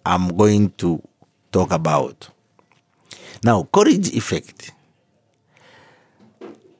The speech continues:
Calvin Coolidge was the president of U S A between nineteen twenty-three and nineteen twenty-nine. I think if the, I think I've got the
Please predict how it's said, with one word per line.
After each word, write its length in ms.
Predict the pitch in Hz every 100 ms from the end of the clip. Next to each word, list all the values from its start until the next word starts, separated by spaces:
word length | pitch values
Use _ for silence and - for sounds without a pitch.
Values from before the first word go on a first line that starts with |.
| - _ _ _ - _ _ _ _
Calvin 540 | 165 208 202 190 202 190
Coolidge 800 | - 156 131 92 80 78 - - _
was 320 | 107 113 101
the 140 | 95 104
president 580 | - 135 123 110 107 101
of 160 | 92
U 160 | 101 104
S 440 | 101 - - - - _
A 320 | 107 98 98
between 460 | 98 98 - 120 117
nineteen 440 | 107 98 90 135
twenty-three 1040 | 160 117 110 107 - - 117 120 120 120 -
and 200 | 98 90
nineteen 720 | 90 90 82 107 107 104 104
twenty-nine. 880 | - 90 - 87 92 87 69 69 - -
I 160 | - 85
think 800 | - 190 185 85 - - - -
if 140 | 95 -
the, 260 | 73 80
I 120 | 85
think 280 | 92 - -
I've 220 | 87 82
got 160 | 90 90
the 220 | 120 82